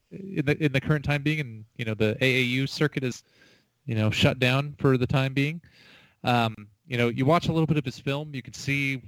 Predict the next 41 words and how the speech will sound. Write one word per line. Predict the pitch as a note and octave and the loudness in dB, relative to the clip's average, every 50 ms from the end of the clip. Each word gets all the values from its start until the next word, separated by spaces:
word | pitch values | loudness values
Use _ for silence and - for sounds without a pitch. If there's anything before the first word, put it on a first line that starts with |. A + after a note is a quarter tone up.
| - _ _ _ - | -20 _ _ _ 0
why | B2 B2 A#2+ A#2 | 0 2 2 2
Sean | A#2 - B2+ B2 A#2 | 0 0 -2 -2 -2
Miller | A#2 A#2+ A#2+ A2+ | 0 0 2 2
likes | G#2+ G2+ G#2+ A2+ - - | 0 0 -2 -4 -4 -6
him. | - C#3 B2 | -10 -10 -10
He's | A2+ A#2 A2 | -10 -8 -6
a, | A#2 G#2+ - _ _ | -6 -8 -8 _ _
he's | _ - C3+ A#2+ A#2 | _ -6 -4 -4 -4
a, | G#2 - _ _ _ | -6 -10 _ _ _
seems | - - F3 F3 D3 | -4 -2 -2 0 0
to | - | 2
be | C3+ C#3+ | 2 4
a | C3 | 4
pretty | - - D3+ D3 C3+ | 4 4 2 2 2
heady | G#2 F2 B2+ B2+ B2+ C3 B2+ | 2 2 2 2 2 0 -2
player, | - - B2+ B2 A#2+ A#2+ A#2+ A#2+ A#2+ A#2 A#2+ - - - _ _ _ _ _ _ - | -2 0 2 2 4 4 2 2 0 -4 -8 -14 -20 -20 _ _ _ _ _ _ -6
pretty | - C#3 C3+ | -4 -2 0
good | B2+ C3 B2+ | 2 4 4
athleticism. | B2+ A#2+ A2+ - B2+ B2+ B2 A#2 A2 B2+ A#2 B2+ B2 A#2+ A#2 A#2 A#2 _ - G#3+ | 4 4 2 2 0 0 0 0 -2 -2 -2 -4 -6 -6 -10 -16 -20 _ -12 -6
All | C#3 C3 C#3 | -2 -2 -2
the, | C3+ C3 - - _ - | -2 -2 -6 -8 _ -4
all | C#3+ C#3 C#3+ | -2 0 2
the | C#3 A#2 | 2 2
highlights | A2 C3 C#3+ C#3 C3+ C3 - C3+ | 2 2 2 2 0 0 0 0
I | C3 | 0
was | B2+ A#2 | 2 2
watching, | A#2 B2 C3 A#2+ B2+ A#2+ | 0 0 -2 -2 -6 -8
granted | G#2+ A#2 A2 G#2+ - A2 A2 | -6 -6 -6 -6 -8 -10 -10
they're | G#2 F#2+ | -10 -6
highlights, | - A#2 A#2+ A#2+ A2+ G#2+ G#2 G#2+ - - - - _ _ _ _ _ _ | -4 -2 -2 -2 -4 -6 -8 -10 -12 -16 -18 -20 _ _ _ _ _ _
you | A2+ A2 | -8 -6
know, | G#2+ G2+ G2+ G#2 - - _ _ _ _ - | -4 -4 -4 -4 -6 -10 _ _ _ _ 0
pretty | - E3 F3 F#3+ | 2 4 4 4
aggressive | D3 A2 A#2+ B2 B2+ C#3 C3+ - C#3+ A#2+ A#2 - | 2 2 4 4 4 2 2 -2 -4 -6 -4 -4
guy, | - G#2 G2+ G#2 A#2 C3+ D#3+ E3+ E3 - _ _ _ _ _ _ _ - | -4 -2 0 0 0 0 0 -2 -6 -10 _ _ _ _ _ _ _ -6
which | B2+ A#2 - | -4 0 0
I | A#2+ A2 | 0 0
think | B2 B2 A#2+ | 0 -2 -2
Sean | - - B2+ B2 A#2+ | 0 0 0 0 0
Miller | A#2+ B2 B2+ B2+ B2 | 0 2 2 2 2
appreciates. | G#2+ - - - B2+ B2+ - - D3 C#3 C#3 D3 - - - | 0 -2 -4 -4 -4 -4 -4 -4 -4 -4 -4 -6 -8 -10 -12